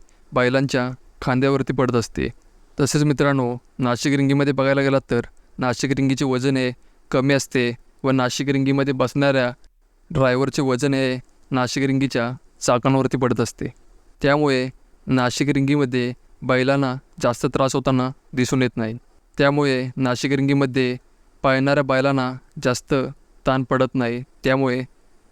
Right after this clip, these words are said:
नाशिक रिंगीमध्ये बैल जास्त वेगाने पळताना दिसून येतात.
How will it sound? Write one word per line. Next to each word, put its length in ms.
नाशिक 380
रिंगीमध्ये 640
बैल 380
जास्त 240
वेगाने 300
पळताना 500
दिसून 280
येतात. 200